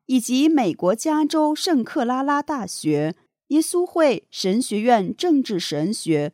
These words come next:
和天主教社会思想教授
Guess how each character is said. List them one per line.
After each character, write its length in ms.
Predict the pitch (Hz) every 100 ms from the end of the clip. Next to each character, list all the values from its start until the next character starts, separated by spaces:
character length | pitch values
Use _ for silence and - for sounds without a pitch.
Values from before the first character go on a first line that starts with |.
| _
和 180 | - 202
天 300 | - 330 359
主 240 | 240 156
教 340 | - 208 175
社 240 | 202 - 294
会 240 | - 254
思 320 | 202 - 311
想 340 | 330 247 156 143
教 280 | 277 262 196
授 460 | - 202 160 127